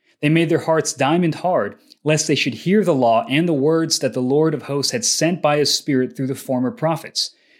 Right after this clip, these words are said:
Therefore great anger came from the Lord of hosts.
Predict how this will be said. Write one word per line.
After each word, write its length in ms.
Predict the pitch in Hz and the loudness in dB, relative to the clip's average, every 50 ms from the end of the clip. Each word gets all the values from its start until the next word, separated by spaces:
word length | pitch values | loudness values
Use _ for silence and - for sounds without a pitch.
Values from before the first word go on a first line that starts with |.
| _ _ _ | _ _ _
Therefore 400 | 139 156 180 - - 175 160 135 | 2 2 2 2 2 2 2 2
great 360 | 120 110 113 135 160 185 - - | 0 0 0 2 2 2 0 0
anger 460 | 151 185 208 196 147 113 - - _ - | 0 2 2 0 0 -2 -6 -10 _ -8
came 280 | - 147 143 143 131 | -4 -2 -2 -2 -2
from 160 | - - 135 | -2 -2 -2
the 60 | 127 120 | -2 -2
Lord 240 | 117 120 117 113 | -2 -2 0 -2
of 80 | 110 110 | -2 -4
hosts. 480 | - - 104 95 92 - - - - | -6 -10 -14 -14 -14 -14 -16 -16 -16